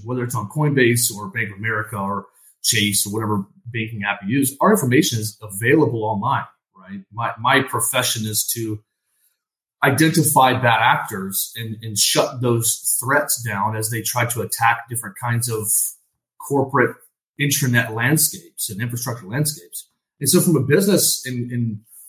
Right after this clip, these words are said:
Fortune five hundred kind of perspective, it's a massive risk and threat because, you know, I think H P E a couple years ago, I last saw this stat,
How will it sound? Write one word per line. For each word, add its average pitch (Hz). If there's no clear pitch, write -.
Fortune 160
five 127
hundred 190
kind 113
of 104
perspective, 110
it's 123
a 110
massive 131
risk 120
and 110
threat 113
because, 120
you 131
know, 120
I 127
think 127
H 131
P 135
E 139
a 117
couple 147
years 151
ago, 160
I 151
last 151
saw 143
this 131
stat, 151